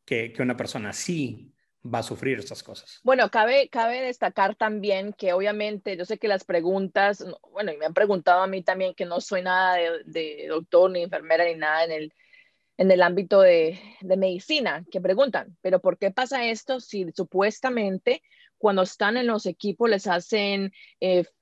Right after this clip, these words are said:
Speaker 2: lo que le dicen como el estudio completo de sangre, de pulmones, de corazón, de todo? Si les duele un dedo, ahí mismo van y les hacen exámenes y ta, ta, ta.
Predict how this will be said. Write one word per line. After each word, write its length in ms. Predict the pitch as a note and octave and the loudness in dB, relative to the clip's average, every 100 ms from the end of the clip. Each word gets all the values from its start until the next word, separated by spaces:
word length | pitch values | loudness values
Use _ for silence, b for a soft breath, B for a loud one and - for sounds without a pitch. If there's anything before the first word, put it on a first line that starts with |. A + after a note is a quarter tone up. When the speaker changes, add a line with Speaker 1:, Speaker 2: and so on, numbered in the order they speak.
| _ - - - | _ -20 -16 -6
Speaker 2:
lo 120 | F#3+ F#3 | 0 2
que 100 | G3 | 6
le 80 | F#3 | 6
dicen 260 | F3+ A3+ | 6 4
como 160 | G#3 G3 | 2 4
el 80 | F3+ | 4
estudio 440 | - - G3+ G#3+ | 2 2 4 4
completo 480 | G#3+ G3 G#3 F3+ D3+ | 2 2 2 2 2
de 140 | C#3+ | 0
sangre, 380 | - G3+ G3+ G3 | 2 0 2 4
de 60 | F#3 | 2
pulmones, 480 | E3+ F3 F#3+ G3 F#3 | 2 0 2 2 2
de 80 | |
corazón, 920 | E3 E3+ F3+ - G3+ G3 G3 G3 F#3+ F#3 | 0 -2 -4 0 2 4 2 2 -2 -4
de 120 | D3+ | -8
todo? 400 | - G#3+ G#3 G3 | -4 -2 0 -2
Si 120 | G#3 | -2
les 140 | F#3 E3+ | -4 -2
duele 220 | F3+ G3 | -2 -4
un 100 | G3 | -2
dedo, 200 | G3 F#3+ | 0 0
ahí 80 | F#3+ | -2
mismo 240 | F#3+ F#3 | -2 0
van 160 | F3+ F3 | 0 -4
y 40 | |
les 140 | E3 | -10
hacen 180 | E3+ E3+ | -12 -20
exámenes 520 | D#3 - G#3 G#3 G3 G3 | -16 -4 -2 -2 -4 -8
y 80 | |
ta, 140 | E3+ D#3+ | -10 -6
ta, 120 | D#3+ | -4
ta. 220 | G3 F3+ | -2 -2